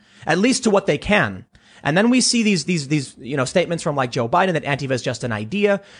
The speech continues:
We see this, uh, comment put out by, this long video, actually, by Michelle Obama, where she's like, "Trump is racist," and fanning the flames. And it's like, yo,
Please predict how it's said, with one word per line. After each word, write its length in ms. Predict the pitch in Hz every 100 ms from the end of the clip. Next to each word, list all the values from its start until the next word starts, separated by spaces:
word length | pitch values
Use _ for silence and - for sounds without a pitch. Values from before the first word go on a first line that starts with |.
| -
We 80 | 165
see 160 | 214 202
this, 260 | 123 -
uh, 260 | 135 120 113
comment 540 | - 180 202 143 -
put 160 | - 165
out 240 | 165 160
by, 200 | 139 135
this 120 | 131 127
long 320 | 143 185 131
video, 240 | 139 117
actually, 260 | 110 - 120
by 120 | 120
Michelle 360 | 117 - 151 160
Obama, 500 | 123 123 135 110 110
where 140 | 123
she's 240 | 131 131 127
like, 280 | 123 120
"Trump 280 | - 170 -
is 160 | 135 123
racist," 400 | 165 - 131 135
and 120 | 120
fanning 220 | 151 165
the 80 | 139
flames. 400 | - 165 160 135
And 80 | 147
it's 160 | 139
like, 380 | 160 156 127 -
yo, 560 | 175 202 190 151 107